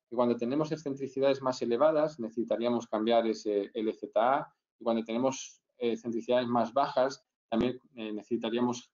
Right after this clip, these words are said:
cambiarlo porque tendremos córneas más esféricas o demasiado planas en la periferia y, por tanto, la lente no va a funcionar exactamente igual. Se considera que cuando las excentricidades son elevadas y esas córneas son más curvas, eh, el,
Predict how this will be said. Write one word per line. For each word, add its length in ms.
cambiarlo 320
porque 220
tendremos 360
córneas 380
más 300
esféricas 580
o 40
demasiado 500
planas 340
en 60
la 100
periferia 420
y, 60
por 160
tanto, 220
la 100
lente 220
no 80
va 60
a 60
funcionar 440
exactamente 680
igual. 240
Se 160
considera 420
que 100
cuando 280
las 160
excentricidades 640
son 120
elevadas 560
y 140
esas 200
córneas 320
son 120
más 220
curvas, 540
eh, 760
el, 220